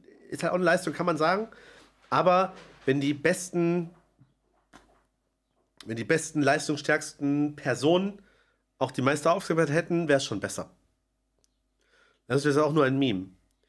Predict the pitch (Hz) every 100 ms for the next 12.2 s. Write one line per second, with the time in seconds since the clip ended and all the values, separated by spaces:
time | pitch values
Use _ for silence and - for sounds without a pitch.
0 | _ _ _ _ _ 143 180 185 208 -
1 | 175 123 - - - 170 226 220 202 170
2 | - 160 160 135 - 147 170 254 277 -
3 | - _ _ _ _ _ - 202 196 147
4 | 202 - 156 143 - - 135 120 117 117
5 | 104 98 - 123 120 160 196 170 131 -
6 | - 151 139 143 143 127 160 110 98 131
7 | - - - - 196 208 _ _ _ _
8 | _ _ _ _ _ _ _ _ _ _
9 | _ _ _ _ _ _ _ _ _ _
10 | _ _ _ _ _ - 127 131 151 151
11 | 156 127 - 220 226 - _ _ 123 156
12 | -